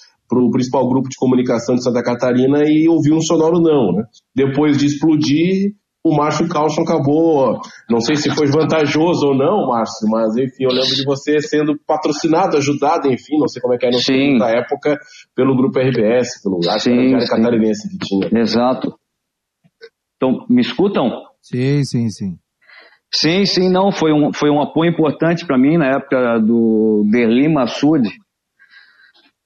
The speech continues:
Speaker 2: É, me ajudou muito nesse, nesse momento, né?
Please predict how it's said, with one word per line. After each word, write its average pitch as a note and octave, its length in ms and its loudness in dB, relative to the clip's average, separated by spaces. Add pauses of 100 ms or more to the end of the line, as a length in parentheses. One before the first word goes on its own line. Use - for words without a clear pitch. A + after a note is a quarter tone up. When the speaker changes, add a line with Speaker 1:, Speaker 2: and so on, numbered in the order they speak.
Speaker 2:
É, A#2 220 0
me A#2 160 2
ajudou B2 340 2
muito D3+ 400 0
nesse, A#2+ 520 2
nesse A#2+ 260 0
momento, B2+ 540 2
né? A#2+ 260 0